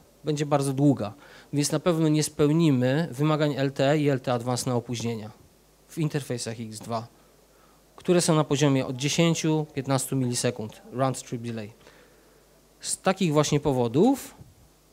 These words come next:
tutaj zdecydowaliśmy, że umieszczamy nasze I P sec gateway na styku sieci agregacyjnej, a nie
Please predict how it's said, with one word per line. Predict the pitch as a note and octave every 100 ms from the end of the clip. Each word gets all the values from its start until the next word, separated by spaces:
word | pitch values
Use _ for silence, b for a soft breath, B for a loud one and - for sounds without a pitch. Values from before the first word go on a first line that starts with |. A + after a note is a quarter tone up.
| _ _ _ _ _ _ _ _ _ _ _
tutaj | - F3+ F3+
zdecydowaliśmy, | D3+ C#3+ C3+ C3 C3 C#3 C#3+ C3+
że | B2+
umieszczamy | B2 B2+ - C#3 C3 B2 B2 B2 A#2+ A#2+ A#2 A#2
nasze | A#2+ A#2+ - A2+ A#2+
I |
P | A#2+
sec | B2 A#2+
gateway | A#2 D3 D3+ D3 C#3
na | C3+
styku | B2+ - C3+ B2+
sieci | A#2+ A#2 -
agregacyjnej, | A#2+ A#2 A#2+ A2+ - A2+ A2+ -
a | B2+
nie | C3 B2 B2+